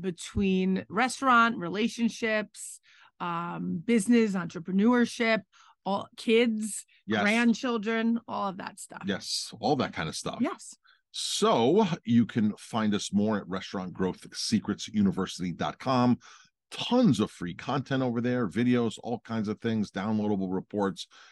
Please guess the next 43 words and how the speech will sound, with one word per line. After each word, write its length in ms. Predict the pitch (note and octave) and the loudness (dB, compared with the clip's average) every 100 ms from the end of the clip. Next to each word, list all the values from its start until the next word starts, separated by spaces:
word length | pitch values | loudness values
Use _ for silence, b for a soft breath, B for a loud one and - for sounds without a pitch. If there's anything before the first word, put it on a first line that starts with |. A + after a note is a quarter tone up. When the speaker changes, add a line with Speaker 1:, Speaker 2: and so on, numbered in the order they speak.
| B | B
Speaker 2:
everything 340 | A#2 C#3+ C3+ A#2 | -2 0 0 -2
to 80 | |
help 320 | G#2+ B2+ A2+ - | -2 -4 -4 2
you 360 | A#2 A2 E2+ E2 | 2 2 -2 -4
run 340 | G2 A2+ A#2+ G#2 | -2 0 -2 -2
your 400 | F#2 F2+ G#2 - | -4 -4 -4 -8
restaurant. 680 | D#2 D2+ - - D#2+ - - - - | -10 -10 -10 -10 -10 -10 -14 -12 -10
Speaker 1:
Absolutely. 520 | E3+ - A3+ A3+ F3+ | -8 -4 -2 -2 -4
And 140 | G#3 A3+ | 2 4
live 140 | A3+ | 4
your 100 | G3 | 2
life. 300 | F3+ A#3 - _ | 0 -2 -4 _
Speaker 2:
Yes, 640 | - G2+ D3+ C#4+ - - - | -6 -4 -2 -2 -4 -6 -6
Speaker 1:
<laughs> 20 | |
Speaker 2:
yes. 640 | G2 - - - - - - - | -8 -8 -8 -8 -10 -12 -10 0
Build 180 | D#3+ | 2
your 120 | D#3 A2 | 4 4
dream 240 | B2 B2+ | 6 6
business. 340 | G#2+ A3 A#3 | 6 4 2
Speaker 1:
Build 20 | G3+ | 2
your 100 | G3+ | -4
dream, 260 | - - - | -4 -8 -6
yes. 460 | - - - - - | -8 -8 -12 -16 -14
Speaker 2:
They 60 | - | -8
call 180 | D#2+ | -8
it 100 | C2+ | -6
Build 240 | - F2+ F#2 | -4 -2 -2
Your 120 | E2+ | -4
Dream 300 | - E2 E2 | -4 -4 -4
Business. 520 | C#2+ - - D2+ - | -6 -12 -14 -10 -8
Speaker 1:
Yes. 280 | - - - _ _ _ b b b - | -6 -8 -12 _ _ _ b b b -4
Speaker 2:
All 120 | D#3 | 0
right. 320 | C3 D3+ - - | 2 2 0 -10
So 960 | - - - G3 A#3 C3 B2 A3+ C#4+ - _ _ _ | -10 -6 -2 2 4 4 4 4 2 -4 _ _ _
Speaker 1:
Absolutely. 440 | F#3 A#3 - - G3 | -20 -18 -16 -12 -10
Speaker 2:
this 100 | - | -10
is 140 | - | -12
flying 380 | - F#2 F2 E2 | -10 -10 -8 -8
by. 300 | D2 C#2+ G#2 | -6 -4 -4
These 160 | C#3 D#3+ | -6 -6
are 60 | |
getting 240 | A2+ D2+ C#2+ | -6 -6 -8
fun. 500 | - E2+ E2 D#2+ | -10 -8 -6 -8